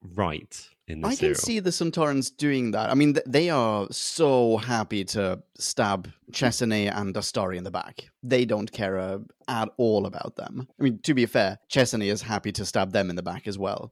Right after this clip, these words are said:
Speaker 2: So I can see the Sontarans being there, just going, "Well, this is a means to an end. We'll collaborate with them now, and as soon as we have the secret of time travel, we're just gonna go back and <laughs> enslave the entire universe, including Chesney and,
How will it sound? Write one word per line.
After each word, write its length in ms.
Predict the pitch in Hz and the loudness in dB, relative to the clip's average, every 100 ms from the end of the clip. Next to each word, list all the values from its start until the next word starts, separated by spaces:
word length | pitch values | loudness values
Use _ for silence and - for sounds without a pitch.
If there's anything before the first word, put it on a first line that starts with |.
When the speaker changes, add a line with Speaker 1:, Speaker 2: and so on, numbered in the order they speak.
| - | -4
Speaker 2:
So 80 | 175 | 2
I 40 | |
can 120 | 208 | 2
see 260 | 202 208 190 | 0 0 2
the 80 | 165 | 2
Sontarans 440 | 156 147 143 123 | 0 0 0 0
being 200 | 131 127 | 0 0
there, 220 | 113 110 101 - | 2 0 -2 -8
just 160 | 113 | -4
going, 200 | 120 110 127 | -2 -2 2
"Well, 180 | 160 | 2
this 160 | 113 117 | 2 0
is 120 | 120 | 2
a 40 | 120 | 2
means 280 | 120 110 | 2 0
to 80 | - | -2
an 80 | 110 | -2
end. 260 | 104 95 104 | -2 -4 -2
We'll 220 | 110 107 | -2 -2
collaborate 460 | 120 117 110 104 | 0 0 0 -4
with 180 | 113 104 | -4 -8
them 160 | - 107 | -6 -4
now, 240 | 107 101 | -4 -4
and 180 | 98 101 | -4 -4
as 100 | 101 | -4
soon 160 | 127 110 | -4 -4
as 100 | 101 | -4
we 100 | 107 | -4
have 240 | 104 101 | -4 -2
the 140 | 101 101 | -4 -4
secret 280 | 120 107 | -6 -8
of 60 | 107 | -6
time 220 | 117 117 | -2 -2
travel, 360 | 107 98 98 - _ - | -2 -4 -4 -10 _ -6
we're 60 | 151 | -2
just 120 | 175 | 0
gonna 100 | 143 | 4
go 120 | 135 | 4
back 300 | 120 131 - | 6 2 0
and 180 | 107 104 | -4 -4
<laughs> 40 | |
enslave 420 | 127 120 113 110 110 | -4 -2 -2 -2 -4
the 100 | 101 | -8
entire 340 | - 104 107 | -6 -6 -6
universe, 520 | 92 92 95 98 110 131 | -8 -8 -6 -6 -6 -4
including 500 | 120 113 113 107 110 | -2 2 0 0 -4
Chesney 420 | 104 98 107 104 | -4 -4 -4 -4
and, 220 | 95 110 | -6 -8